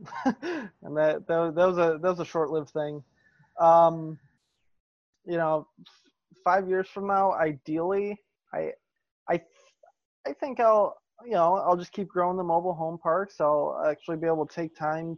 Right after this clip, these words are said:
to go out, travel, go do stuff. You know, I, ideally, I'd, I'd, I'd like to just have, like, a small team,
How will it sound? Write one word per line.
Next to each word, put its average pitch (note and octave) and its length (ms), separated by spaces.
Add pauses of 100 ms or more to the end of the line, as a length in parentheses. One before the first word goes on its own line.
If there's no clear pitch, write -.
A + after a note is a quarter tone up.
to D3+ 360 (480)
go D#3 120
out, D#3+ 280
travel, D#3+ 400
go D#3+ 180
do D3+ 200
stuff. D#3+ 500
You E3 60
know, D#3 100
I, D#3 160 (140)
ideally, F3 460
I'd, E3 180 (380)
I'd, E3+ 140
I'd G#3 220
like A#3+ 200
to A3+ 80
just F#3+ 180
have, F3+ 220
like, F3 240
a D#3 160
small D3+ 580
team, A#2+ 440